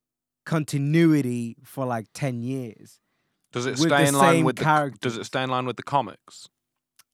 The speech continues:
Speaker 1: I'm not sure, to be honest, 'cause
Speaker 2: 'Cause that would be
Speaker 1: the,
Speaker 2: interesting.
Speaker 1: the comics for, like, Marvel, well, I've not, I've not really read any comics,
Speaker 2: Mm.
Speaker 1: but they,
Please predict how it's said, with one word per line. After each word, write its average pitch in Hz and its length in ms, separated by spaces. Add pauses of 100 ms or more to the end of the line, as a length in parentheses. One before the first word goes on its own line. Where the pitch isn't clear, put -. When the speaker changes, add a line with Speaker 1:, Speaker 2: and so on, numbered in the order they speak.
(120)
Speaker 1:
I'm 165 120
not 180 140
sure, 196 240
to 135 140
be 113 100
honest, 95 340 (200)
'cause - 100
Speaker 2:
'Cause 131 360
that 120 280 (100)
would 98 120
be 101 80
Speaker 1:
the, 98 80
Speaker 2:
interesting. 151 640 (2000)
Speaker 1:
the 139 120
comics 170 520
for, 139 400
like, 123 300
Marvel, 117 720 (760)
well, 117 140
I've 110 160
not, 135 180 (220)
I've 131 160
not 156 180
really 135 220
read 127 240
any 147 220
comics, 98 500
Speaker 2:
Mm. 104 80
Speaker 1:
but 113 200 (1500)
they, 139 440